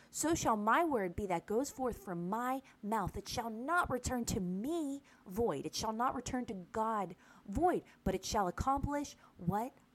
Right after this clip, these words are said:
I please, and it shall prosper in the things for which I sent it. Okay, so the word of God will not be wasted. We know this by now. Release the word and it does not return to God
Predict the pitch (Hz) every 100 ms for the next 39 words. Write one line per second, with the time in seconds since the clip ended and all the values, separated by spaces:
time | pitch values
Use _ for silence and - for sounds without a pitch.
0 | - 180 185 180 185 - - - 185 175
1 | 165 160 - 147 - 226 214 - 202 196
2 | 170 - 190 190 - 196 165 208 214 185
3 | - - 254 269 - 143 - _ _ _
4 | _ _ _ - 233 359 185 - - 302
5 | 302 277 320 285 262 285 277 269 262 269
6 | 262 247 285 - 254 208 285 269 220 202
7 | - 190 180 165 190 254 - 233 226 254
8 | 233 302 - - 240 202 262 269 233 220
9 | 220 202 214 262 - 214 - 247 - 190
10 | 185 220 277 196